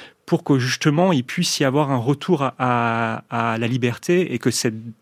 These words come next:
peut-être dépendance dans laquelle se retrouve cette personne, euh, je puisse être la personne qui l'accompagne pour l'en libérer. Donc, euh, il y a, moi, je suis très inspiré, ça peut être un, un conseil pour les, les étudiants, euh, en médecine,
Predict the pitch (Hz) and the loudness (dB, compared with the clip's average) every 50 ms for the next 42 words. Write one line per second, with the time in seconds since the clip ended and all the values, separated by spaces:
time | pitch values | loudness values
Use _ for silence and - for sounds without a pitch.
0 | - _ _ _ - 147 139 - 151 117 117 110 - 143 139 143 147 151 156 151 | -20 _ _ _ -2 0 2 2 2 2 0 0 0 0 0 2 0 2 2 2
1 | 139 139 123 123 - 143 135 123 - - 120 123 131 123 - 151 139 - 131 123 | 0 0 -2 -2 -2 -4 -4 -4 -4 -4 0 0 0 0 -2 -6 -4 -4 -6 -6
2 | - - 123 - - - 151 165 180 175 - - - - - - - - - _ | -6 -8 -10 -8 -6 -4 -2 -2 -2 -4 -6 -14 -18 -18 -18 -18 -18 -20 -16 _
3 | - 123 117 113 113 113 113 107 98 120 117 - - - 175 160 - 160 143 - | -4 -2 0 0 0 -2 -2 0 0 -2 -2 -2 -2 -2 -2 0 2 0 0 -2
4 | - - - 117 110 113 - - 127 - 151 139 - - 120 117 117 - - 113 | -4 -4 -4 -2 -2 -2 -4 -6 -4 -4 -4 -4 -4 -2 -2 -2 -2 -2 -8 -6
5 | - 143 147 151 139 - - - 139 127 123 117 120 117 123 123 113 113 - - | -4 -2 -2 -2 -2 -4 0 0 2 2 4 2 2 0 0 -2 -2 -4 -8 -16
6 | _ _ - - - - - - - - - - _ - 117 120 123 117 - - | _ _ -20 -20 -18 -16 -16 -16 -16 -18 -18 -20 _ -2 2 2 2 2 2 0
7 | 113 117 113 117 117 117 113 117 131 131 127 135 131 131 117 113 120 117 - - | 2 4 4 4 4 4 4 4 4 4 4 4 4 4 2 2 0 -4 -8 -14
8 | - - - - - - 143 - - - - 151 139 123 135 127 - - 135 131 | -16 -18 -18 -6 0 0 2 2 0 0 2 2 4 4 2 -2 -2 -4 -2 0
9 | 139 151 147 - 120 - - - - - - 120 - - 120 120 - - 139 120 | 2 0 0 -2 -6 -8 -8 -14 -14 -8 -8 -8 -6 -4 -6 -6 -6 -2 -2 -2
10 | 113 - 135 123 - - 147 143 143 - 123 113 107 107 104 101 101 104 101 107 | 0 2 0 0 2 2 2 0 2 0 -2 0 0 0 0 -2 -4 -4 -4 -4
11 | 117 107 107 104 - - 113 107 - 123 123 120 117 113 110 107 107 104 104 107 | -4 -4 -4 -6 -8 -12 -12 -6 -4 -2 -2 0 -2 -2 -2 -4 -6 -6 -8 -10
12 | - - 104 117 117 - - 170 170 | -6 -2 0 0 0 0 0 2 0